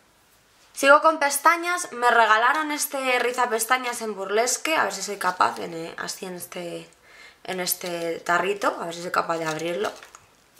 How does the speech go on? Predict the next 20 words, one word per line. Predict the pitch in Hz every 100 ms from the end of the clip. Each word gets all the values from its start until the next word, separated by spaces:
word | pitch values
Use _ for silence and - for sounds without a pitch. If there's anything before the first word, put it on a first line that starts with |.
| - - - _ _ _ - - - _ _ _ _ _ - - - _ - _
Viene | - 220 240 240
con | 233 233 233 233 233
las | 226
gomitas | 226 240 240 226 233
de | 233 233 233
recambio, | 226 240 262 320 339 339
yo | 269 233 226 -
ya | 214 220
la | 202
he | 190
puesto | 196 208 - 269
ahí. | 302 381 427 - _ _ _ _ - - - -
Y | 233
os | 226 214
dio | 240 262 330
un | 349
poco | 339 359
de | 349 285
cosa | - 294 330 381
porque, | 311 262 220 220 240 -